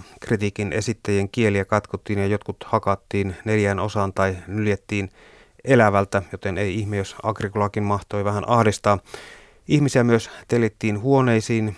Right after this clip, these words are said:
joiden alle asetettiin ruutitynnyrit, kun ne räjäytettiin ihmisten osia lenteli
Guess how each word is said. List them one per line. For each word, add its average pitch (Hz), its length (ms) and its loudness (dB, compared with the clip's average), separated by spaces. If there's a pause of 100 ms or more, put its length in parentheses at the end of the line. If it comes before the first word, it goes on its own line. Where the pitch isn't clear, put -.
joiden 107 340 0
alle 107 280 0
asetettiin 104 640 -4
ruutitynnyrit, 120 880 -2 (120)
kun 107 200 -6
ne 98 100 0
räjäytettiin 110 800 0
ihmisten 101 520 -4
osia 104 320 -4
lenteli 104 440 0